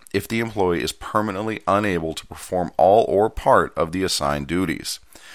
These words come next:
The request shall be accompanied by a medical certificate from a physician designated by the installation head, giving full evidence of the physical condition of the employee, the need for reassignment, and the ability of the employee to perform other duties.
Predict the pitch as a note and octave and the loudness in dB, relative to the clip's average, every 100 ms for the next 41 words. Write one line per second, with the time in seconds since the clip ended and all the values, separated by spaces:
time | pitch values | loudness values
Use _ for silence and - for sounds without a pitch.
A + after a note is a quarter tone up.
0 | - - - - - A2+ A#2+ - C#3+ D3 | -18 -18 -18 -14 -2 0 0 2 2 4
1 | B2 G2 F#2+ E2+ B2+ A#2+ B2 A#2 F2+ E2 | 2 2 0 0 -2 -2 -2 0 2 2
2 | E2 G2 - C#2 - - C3+ C3 C#3 - | 0 -2 -2 -6 -6 -2 -2 0 -2 -2
3 | F#2 D#2+ E2+ F2+ C3 - B2+ F#2+ G#2 A2 | -10 -10 -8 0 2 2 -2 -2 -2 -2
4 | G#2 G#2 F#2+ D2 F#2 G2 F2 E2+ - F2 | -4 -2 -4 0 0 0 -2 -6 -6 -2
5 | A#2 B2 B2 B2+ B2 A#2+ - - - F3+ | 0 0 0 4 4 2 -14 -16 -8 -4
6 | F2+ - - D#3 D#3+ G#2 F#2 F#2 G#2 - | -4 -4 2 6 8 8 6 -2 -4 -6
7 | E2 - A2+ A2+ A#2 B2 B2+ G2+ F#2 G#2 | -8 -4 -2 0 0 -2 0 0 0 -2
8 | - E2 F2+ F2+ F2 C3+ C3+ C#3 C3+ - | -4 -4 -6 -8 -2 2 4 2 -4 -12
9 | - - - - F#2+ G2+ A#2 - F2+ E2+ | -20 -20 -16 -6 -4 -2 -4 -4 -4 -2
10 | D2 - B2+ C#3+ D#3+ - - - - _ | 0 2 4 4 -2 -8 -16 -20 -20 _
11 | _ _ - G#2+ A2+ B2+ B2 G#2+ G#2 G2 | _ _ -10 2 4 4 4 4 2 2
12 | F#2 - E2 E2 A2+ A2 G#2+ G2+ F#2 - | 0 0 -4 -2 2 4 2 -4 -6 -2
13 | G#2 G#2 - E2+ E2+ D#2+ G2+ F2 - - | 0 2 0 0 0 0 0 0 -4 -10